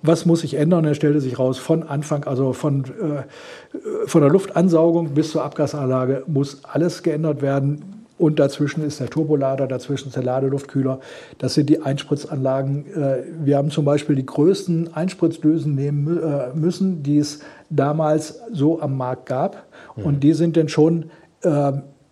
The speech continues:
Speaker 1: in einer Art und Weise betrieben worden. Also die, äh, Techniker sagen Dauerstrich. Also die werden dann nicht mehr getaktet, sondern die sind dann in dem Arbeitsbereich komplett auf. Das, äh, war also schon das,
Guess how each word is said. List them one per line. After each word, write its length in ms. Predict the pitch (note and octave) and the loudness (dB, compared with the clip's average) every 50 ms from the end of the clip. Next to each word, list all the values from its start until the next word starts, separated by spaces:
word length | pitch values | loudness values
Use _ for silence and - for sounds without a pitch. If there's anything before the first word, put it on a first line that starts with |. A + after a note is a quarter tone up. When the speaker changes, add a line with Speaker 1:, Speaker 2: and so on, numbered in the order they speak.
| _ _ _ - | _ _ _ -2
Speaker 1:
in 160 | E3+ D#3+ - | 0 0 0
einer 320 | - D#3 D#3 E3 D#3 - | 0 -2 -2 0 0 0
Art 160 | D3 D3+ D#3+ E3+ | 0 0 0 2
und 80 | D#3 | 2
Weise 240 | D3 C#3+ D3+ C3+ C3+ | 4 2 2 2 0
betrieben 420 | C#3+ - - - D3+ D#3+ F3 D#3 | -4 -2 0 0 2 2 2 2
worden. 400 | C#3 C#3+ D3 D#3 E3 E3 E3 E3 | 2 2 4 4 2 0 -2 -2
Also 160 | D#3+ C#3 C3+ C3+ | -2 -2 -2 0
die, 160 | C3+ C#3 C3+ | 0 0 -2
äh, 380 | C#3 B2+ - D3+ C#3 C#3 C3 | -2 -4 -4 -4 -4 -4 -4
Techniker 400 | B2 - D#3+ D3 D3 D#3+ D#3 D3 | -2 0 0 0 0 2 2 2
sagen 200 | C3+ C#3 C3+ C3 | 2 2 2 0
Dauerstrich. 600 | A#2+ C#3+ D3+ D3+ C3+ B2 - - C#3 D3+ D3+ C#3+ | 0 2 2 2 2 0 -2 -2 -2 -2 -2 -2
Also 100 | C#3+ C3 | -2 -2
die 140 | C3+ C3+ B2+ | 0 0 0
werden 160 | C#3 C#3 C#3 | 0 0 2
dann 100 | D3 D3 | 2 2
nicht 160 | D3 D#3+ D#3+ E3+ | 0 0 0 0
mehr 80 | D3+ | 0
getaktet, 420 | C#3 D3 D3 D3+ E3 D#3+ - F3 E3 | 0 0 0 0 -2 0 0 0 2
sondern 180 | - D3+ C#3+ C#3+ | 2 0 0 0
die 60 | C#3 | 0
sind 180 | C3+ C#3 D3+ D#3 | 0 0 0 -2
dann 140 | D3+ D3 C#3+ | -2 -2 -2
in 120 | C3+ C#3 | -2 0
dem 140 | C#3+ C#3+ C#3 | -2 -2 -2
Arbeitsbereich 960 | B2+ C#3 C#3+ D3+ D3 D3 - - - - D3+ C#3+ B2+ C#3+ D3 D3+ D3 - - - - - | 0 0 2 2 2 2 0 -6 -4 -2 0 0 2 2 0 0 -2 -4 -12 -18 -6 -2
komplett 340 | - D3 C#3 D#3 D3+ D3+ - | -2 0 2 2 0 0 -2
auf. 300 | C#3+ D#3+ F#3 - - - - - - - - - - - | -2 -2 -2 -4 -6 -16 -20 -20 -20 -20 -20 -20 -14 -8
Das, 300 | - C#3 C3 - - - | -4 -4 -4 -4 -2 -2
äh, 280 | E3+ F3 D#3+ D3 C#3 C3+ B2+ C3 | 2 2 4 4 2 0 -2 -2
war 140 | D3+ C#3+ D3+ | -2 0 0
also 180 | D#3 D3+ C#3+ D3 | 0 0 -2 -2
schon 140 | - E3 D3 | -2 0 0
das, 380 | C#3+ C#3+ - - - - - | 0 0 -2 -6 -14 -16 -20